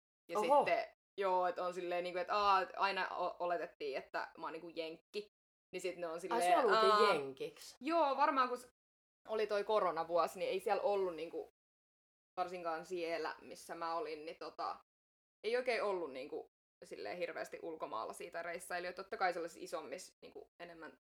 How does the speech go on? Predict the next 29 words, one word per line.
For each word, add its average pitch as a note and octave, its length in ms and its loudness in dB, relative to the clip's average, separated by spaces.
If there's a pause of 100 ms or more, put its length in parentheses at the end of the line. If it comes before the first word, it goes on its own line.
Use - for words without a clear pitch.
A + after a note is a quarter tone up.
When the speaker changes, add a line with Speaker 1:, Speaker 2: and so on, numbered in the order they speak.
(140)
Speaker 1:
turistikaupungeissa. G3 1120 -10 (280)
Speaker 2:
Joo, F3+ 140 0
kun G3+ 100 -4
mua A3+ 180 6
luultiin D3+ 340 2
aina, D3+ 380 -2 (640)
ö, D3 200 -4
Meksikossa, D3+ 440 -6
että - 80 -14
mä D3 60 -6
oon C#3+ 60 -6
niinku C#3+ 120 -6
Espanjasta. - 800 -6
Speaker 1:
Oikeesti? G4+ 680 6
Speaker 2:
Joo, E3 220 6
se D#3 100 -6
on D3+ 60 -4
ihan D3+ 140 -8
kiva. D3+ 220 0
En E3 80 -2
mä E3 80 2
käynyt E3 240 2
kuitenkaan E3 280 2
ehkä E3 120 -4
ihan D#3+ 140 -4
espanjalaiset D#3 640 -4
näytä, D3+ 380 -2
mutta D#3+ 360 -6
Speaker 1:
Niin, F4 480 0